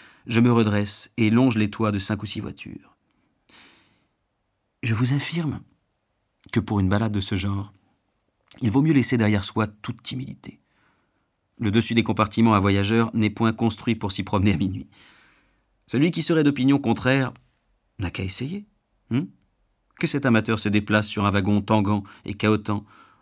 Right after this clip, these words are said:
sans autre point d'appui que le vide obscur. Et lorsqu'il gagnera le bout d'un toit incurvé vers le sol, mouillé de rosée et glissant, qu'il prenne son élan pour sauter sur le toit voisin.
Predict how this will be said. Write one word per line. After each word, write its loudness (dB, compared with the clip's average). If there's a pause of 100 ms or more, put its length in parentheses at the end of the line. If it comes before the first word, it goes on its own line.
sans 2
autre 2
point 0
d'appui 2
que 0
le 2
vide 0
obscur. -2 (720)
Et 4
lorsqu'il 2
gagnera 4
le 2
bout 2
d'un 4
toit 0
incurvé 0
vers -2
le -2
sol, -8 (300)
mouillé 6
de 6
rosée 2
et -4
glissant, -4 (520)
qu'il -2
prenne 0
son 2
élan 0 (180)
pour -6
sauter -2
sur -2
le -2
toit -8
voisin. -12